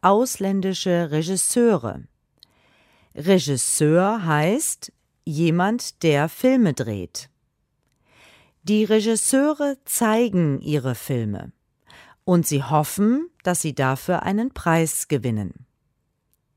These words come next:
Bei dem Filmfest in Locarno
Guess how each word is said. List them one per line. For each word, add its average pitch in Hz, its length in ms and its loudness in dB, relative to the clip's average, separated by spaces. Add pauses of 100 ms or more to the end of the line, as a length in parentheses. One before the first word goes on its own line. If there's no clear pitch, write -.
(760)
Bei 185 260 6
dem 185 360 2
Filmfest 240 920 0
in 175 300 0
Locarno 180 880 2